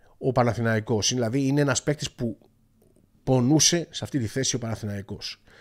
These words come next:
Ε, είναι ο Δημήτρης Αγραβάνης Ματίας Λεσόρ; Όχι, δεν είναι Ματίας Λεσόρ.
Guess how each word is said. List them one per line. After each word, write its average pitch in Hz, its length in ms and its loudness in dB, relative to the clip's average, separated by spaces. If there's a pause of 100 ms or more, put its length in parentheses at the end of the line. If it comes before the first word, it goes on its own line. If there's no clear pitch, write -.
(300)
Ε, 117 500 0
είναι 190 300 6
ο 175 40 6
Δημήτρης 151 320 2
Αγραβάνης 143 560 4
Ματίας 143 480 2
Λεσόρ; 175 520 8
Όχι, 131 360 2
δεν 127 200 6
είναι 101 140 -2
Ματίας 98 360 -6
Λεσόρ. 95 340 -4